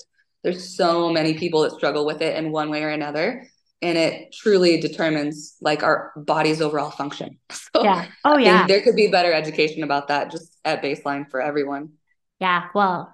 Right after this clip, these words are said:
Speaker 2: I mean, I agree. That's why I'm here, right? <laughs> That's what this whole
Speaker 1: Yeah.
Speaker 2: podcast is
Speaker 1: Yeah.
Speaker 2: about. Uh, but
Speaker 1: I
Speaker 2: I'm
Speaker 1: love
Speaker 2: glad
Speaker 1: it.
Speaker 2: you're out there doing that work. Well, I'm so glad you were willing to share your story, 'cause again, I think your story is one that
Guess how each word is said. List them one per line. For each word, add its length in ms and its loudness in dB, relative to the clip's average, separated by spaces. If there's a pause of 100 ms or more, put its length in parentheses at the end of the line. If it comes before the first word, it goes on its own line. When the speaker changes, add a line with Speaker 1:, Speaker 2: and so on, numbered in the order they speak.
Speaker 2:
I 80 -2
mean, 120 -2
I 100 2
agree. 260 -4
That's 180 -2
why 80 0
I'm 80 -4
here, 280 -6
right? 320 -2
<laughs> 0 -
That's 260 4
what 180 2
this 160 2
whole 120 6
Speaker 1:
Yeah. 80 2
Speaker 2:
podcast 460 2
is 60 0
Speaker 1:
Yeah. 220 2
Speaker 2:
about. 260 2 (680)
Uh, 260 4
but 120 -2
Speaker 1:
I 40 6
Speaker 2:
I'm 60 2
Speaker 1:
love 100 2
Speaker 2:
glad 220 2
Speaker 1:
it. 40 -8
Speaker 2:
you're 120 -4
out 260 -4
there 160 -8
doing 460 -10
that 200 -4
work. 240 -6
Well, 140 0
I'm 180 -2
so 440 -2
glad 500 -2 (400)
you 120 -4
were 120 -2
willing 320 -4
to 120 -10
share 240 -4
your 160 -8
story, 340 -6
'cause 140 -2
again, 240 2
I 180 2
think 280 -2
your 140 0
story 480 -2
is 200 -6
one 280 -6
that 200 -4